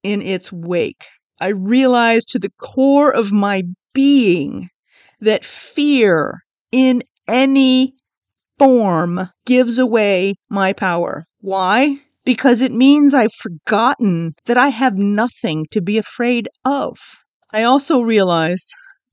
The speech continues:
that all the power I would ever need is already inside me, because that light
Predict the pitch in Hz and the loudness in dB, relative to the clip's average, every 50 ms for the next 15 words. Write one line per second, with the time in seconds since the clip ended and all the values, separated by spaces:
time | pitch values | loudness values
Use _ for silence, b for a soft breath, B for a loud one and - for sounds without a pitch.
0 | _ _ _ 196 220 226 - - - 220 226 233 254 269 277 269 285 285 - - | _ _ _ -2 -2 -2 -2 0 0 2 4 4 4 4 4 2 0 -4 -4 -4
1 | 226 208 190 180 180 180 180 - - - 190 190 208 202 196 202 - - _ - | -2 -2 0 0 -2 -2 -4 -4 -4 -2 -2 0 0 0 -2 -4 -4 -6 _ -4
2 | 202 208 202 226 226 214 196 190 185 180 175 180 165 185 - _ _ _ 202 202 | -4 -2 -2 -2 -2 -2 -2 -2 -2 -2 -4 -4 -6 -8 -14 _ _ _ -8 -6
3 | 170 - 127 165 175 180 185 185 185 180 190 185 180 175 - - 180 170 165 160 | -4 -2 -2 -2 0 0 -2 -2 -2 -2 -2 -2 -4 -6 -8 -8 -8 -8 -8 -8
4 | 156 156 151 151 156 - _ _ - 185 170 - 190 170 170 160 160 156 165 - | -8 -8 -10 -10 -12 -16 _ _ -12 -12 -10 -8 -8 -6 -6 -6 -8 -8 -10 -16
5 | - - _ _ _ _ - 175 196 190 190 175 - - _ _ _ - 185 175 | -20 -20 _ _ _ _ -10 -4 -4 -2 -2 -2 -4 -8 _ _ _ -8 -4 -2
6 | 175 180 185 196 180 - - - - | -2 0 -2 -2 -4 -6 -12 -20 -20